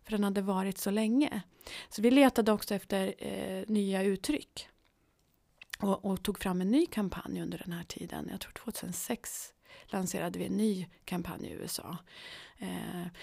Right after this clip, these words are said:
fortfarande med glimten i ögat och produkten som hjälte och, och, och hela den,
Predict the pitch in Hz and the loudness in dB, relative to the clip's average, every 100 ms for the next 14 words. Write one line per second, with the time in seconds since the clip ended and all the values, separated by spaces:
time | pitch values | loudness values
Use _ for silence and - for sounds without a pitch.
0 | - - 262 - 247 247 233 208 185 180 | 0 4 6 10 12 12 10 8 4 2
1 | 190 190 175 185 185 190 185 180 175 175 | 2 2 2 0 -2 0 -2 -2 -2 -4
2 | - 190 190 180 175 - 170 180 175 175 | -4 -4 -2 -2 -2 -4 -2 -2 -2 -2
3 | 175 - 180 170 175 - 185 - 185 - | -4 -4 -2 -2 -2 -2 -4 -2 -4 -6
4 | - - 190 - 196 190 185 175 165 170 | -6 -4 -6 -4 -2 -2 -2 -2 -2 -4